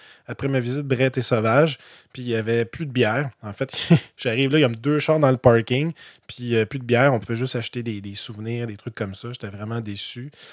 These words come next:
Mais, euh, je me suis surpris, euh, il y a pas longtemps. Pour ceux qui suivent Micro-Tournée sur Facebook, vous avez eu droit à un beau post avec <laughs> beaucoup de bière Oval que j'ai réussi à, à, à trouver quelque part, que je vais peut-être en parler tantôt.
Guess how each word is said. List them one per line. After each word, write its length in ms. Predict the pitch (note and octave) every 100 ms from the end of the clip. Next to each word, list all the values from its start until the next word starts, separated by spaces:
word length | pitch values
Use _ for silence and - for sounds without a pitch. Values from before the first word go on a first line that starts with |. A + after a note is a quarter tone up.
| - - _
Mais, 360 | D3 G3 F#3+ D#3
euh, 120 | B2
je 100 | C3
me 80 | C3+
suis 120 | -
surpris, 520 | C3+ - D#3 E3+ C3+
euh, 200 | G#2 G#2
il 60 | G2+
y 60 |
a 40 | A#2
pas 140 | D3
longtemps. 300 | A2+ F2 - - _ _ _ _ _ - - -
Pour 140 | A2+
ceux 140 | -
qui 120 | C#3+ -
suivent 360 | C#3 C3+ A#2+
Micro-Tournée 640 | G#2+ A2+ B2 B2 A2 A#2+
sur 180 | A#2 A#2
Facebook, 560 | - G#2 G2+ A#2 B2 - - - - -
vous 80 |
avez 140 | G#2 G2+
eu 100 | G2
droit 240 | G2 A2
à 160 | A2 G2
un 40 |
beau 260 | F#2+ A2+ A2
post 400 | - A2 A2+ G2
avec 320 | F#2+ G2 - C#3+
<laughs> 140 | G#2 -
beaucoup 240 | C3+ C#3
de 60 | A#2+
bière 320 | A#2 A#2+ A2+
Oval 380 | G#2 G#2+ G#2+ A2+
que 200 | A2 A2+
j'ai 200 | G#2+ G#2
réussi 480 | G#2+ G2+ - A2 G#2
à, 200 | F2+ E2+ - - C3 -
à, 400 | F2+ E2 - D#3
à 40 |
trouver 320 | - D3 B2
quelque 220 | A2 G2+
part, 340 | - C#3 E3 D#3
que 100 | B2+
je 80 | A#2
vais 60 |
peut-être 160 | C#3+ C3+
en 80 | A#2
parler 240 | A2 A2
tantôt. 300 | - F2 -